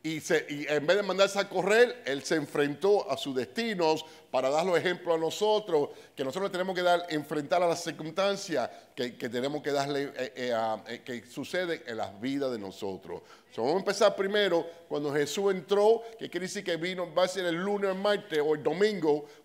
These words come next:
pasado, eh, que Jesús entró, eh, eh, a, a Jerusalén. So, vamos a escuchar la voz de Laura, Marcos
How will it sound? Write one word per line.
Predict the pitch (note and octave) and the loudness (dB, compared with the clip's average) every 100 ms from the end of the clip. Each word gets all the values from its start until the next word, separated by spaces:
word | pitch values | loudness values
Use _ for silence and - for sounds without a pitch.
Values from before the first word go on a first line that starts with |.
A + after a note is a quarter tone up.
| - | 0
pasado, | C3+ - G3 F3+ D#3 D#3 - - _ | 2 6 8 8 4 -2 -8 -20 _
eh, | B2+ B2+ B2+ | 2 2 2
que | A#2+ | 0
Jesús | C#3 - F3+ | 0 0 0
entró, | E3 D3+ F3+ G3 A3 G#3+ | 0 0 2 4 4 2
eh, | C3 C3 C3 B2+ | -2 0 -4 0
eh, | |
a, | B2+ B2 B2 C3 B2 A#2+ | 0 2 0 2 2 2
a | |
Jerusalén. | A#2 B2 B2 C3+ A#2+ A#2 F2+ F#2 | 0 -4 -2 0 0 0 -4 -4
So, | B2+ A2+ - | -4 -4 -6
vamos | A2+ C#3+ E3+ E3 | 0 2 2 0
a | |
escuchar | C#3 D3+ E3+ | -4 0 4
la | E3 | 4
voz | E3 | 4
de | F3+ | 2
Laura, | F3+ C#3+ C3 B2+ C3+ - - - | 4 4 6 4 2 0 -16 -6
Marcos | A#2+ D3+ F3 F3 E3 | 0 2 2 0 -4